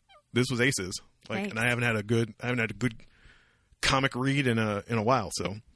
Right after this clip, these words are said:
Speaker 2: Great.
Speaker 1: shouts to everyone, everyone involved here. It was a, I don't know if it's, I don't know what the, you know,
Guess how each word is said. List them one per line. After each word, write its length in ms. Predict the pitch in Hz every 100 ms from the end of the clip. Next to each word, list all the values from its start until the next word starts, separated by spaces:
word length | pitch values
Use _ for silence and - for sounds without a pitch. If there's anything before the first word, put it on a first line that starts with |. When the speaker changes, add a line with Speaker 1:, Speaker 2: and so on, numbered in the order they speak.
| -
Speaker 2:
Great. 260 | 208 277 - - - -
Speaker 1:
shouts 260 | - 127
to 100 | -
everyone, 500 | 87 120 131 135 135 120 - - -
everyone 280 | 127 151
involved 300 | 156 156 190
here. 120 | 117 98
It 100 | 101
was 120 | 113
a, 180 | 107 101
I 60 | 113
don't 100 | 113
know 60 |
if 100 | 117
it's, 220 | 107 - - - - - - - - - - _
I 60 | 117
don't 80 |
know 80 | 117
what 140 | 113 -
the, 200 | 101 95 - _ _ _ _ _ _ _ -
you 80 |
know, 60 | 101